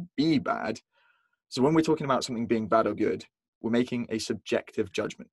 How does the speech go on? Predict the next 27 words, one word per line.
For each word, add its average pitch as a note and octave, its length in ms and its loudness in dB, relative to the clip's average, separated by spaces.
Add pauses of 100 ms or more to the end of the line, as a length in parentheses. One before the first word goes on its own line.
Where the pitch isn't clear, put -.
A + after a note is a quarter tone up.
(360)
It's A2+ 200 2
an A2 80 -2
opinion. A2+ 480 -8 (340)
And A#2+ 120 0
normally A#2+ 440 4
in G#2+ 100 -4
philosophy, G#2+ 480 -2 (120)
bad B2+ 200 6
or A2+ 100 4
good G#2+ 180 2
are E2+ 40 -2
judgments G#2+ 500 -2
attached - 360 -8
to - 160 -4
outcomes. - 600 -4 (240)
So, G2+ 380 -4
like, - 240 -10 (300)
your G#2+ 100 -4
favorite A2+ 320 2
team A#2 220 0
winning G#2+ 200 -2
a F2+ 40 -8
game, A#2+ 400 -2 (160)
that's D#3+ 160 0
a E3 40 -2
good F#3 120 6
outcome, - 360 -6